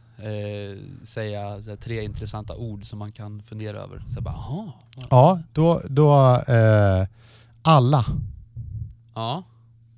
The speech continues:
Speaker 2: Eh, vi säger alla.
Speaker 1: I
Speaker 2: Eh,
Speaker 1: Sverige?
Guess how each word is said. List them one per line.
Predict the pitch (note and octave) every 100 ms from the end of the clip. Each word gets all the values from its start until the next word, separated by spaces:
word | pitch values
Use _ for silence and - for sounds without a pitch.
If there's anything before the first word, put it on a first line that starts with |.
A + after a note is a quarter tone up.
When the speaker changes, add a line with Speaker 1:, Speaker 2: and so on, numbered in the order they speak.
| _ _ _ _ _ _ _ - B2+
Speaker 2:
Eh, | A#2 A2 G#2 -
vi | B2+
säger | - B2+ -
alla. | C#3 A#2 B2+ D3+ - - - _ _ _ _ _ _ _ _ _ -
Speaker 1:
I |
Speaker 2:
Eh, | A#2+ A2 G#2 G2+
Speaker 1:
Sverige? | G#2 B2+ A#2+ F#2+